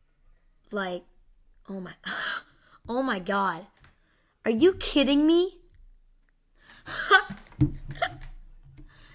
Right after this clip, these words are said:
No way. There is no <laughs> I'm on the Chiefs roster. They spelled Chris Jones' name wrong. I was trying to find him.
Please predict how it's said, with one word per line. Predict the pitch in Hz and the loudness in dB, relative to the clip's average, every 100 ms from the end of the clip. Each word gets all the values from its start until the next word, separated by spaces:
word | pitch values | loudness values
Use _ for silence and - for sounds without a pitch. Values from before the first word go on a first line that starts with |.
| - | -12
No | 285 311 320 311 | -2 4 6 6
way. | 302 277 226 185 170 - - - - - | 4 2 0 0 -4 -12 -20 -20 -20 -12
There | - 311 339 | -4 0 2
is | 294 226 | 2 0
no | 233 247 269 277 277 285 285 277 277 _ _ _ _ - - - - - | 0 0 2 4 4 6 4 2 -2 _ _ _ _ -20 -20 -20 -20 -16
<laughs> | - - - - 339 - 302 - - - - _ _ _ _ - - - - - - - - - _ - | -14 -12 -14 -2 -2 2 0 6 6 6 0 _ _ _ _ -20 -20 -16 -14 -14 -16 -20 -20 -20 _ -10
I'm | 349 349 | -6 -4
on | 339 | -4
the | 339 | -6
Chiefs | 339 330 311 330 | -4 -2 -2 0
roster. | 311 320 320 277 240 240 233 - - - - - - | 2 2 0 0 0 0 -4 -12 -20 -20 -20 -20 -2
They | 415 | 2
spelled | - - 415 403 | 2 0 0 0
Chris | - 415 349 | 2 4 4
Jones' | - 403 392 381 359 | 2 2 2 -2 0
name | 392 415 403 381 | 4 4 4 6
wrong. | 330 269 208 196 233 | 6 6 2 -2 2
I | |
was | 311 330 | 2 2
trying | 370 370 339 | 0 0 0
to | 311 | -2
find | - 339 339 | -2 0 2
him. | 269 | -2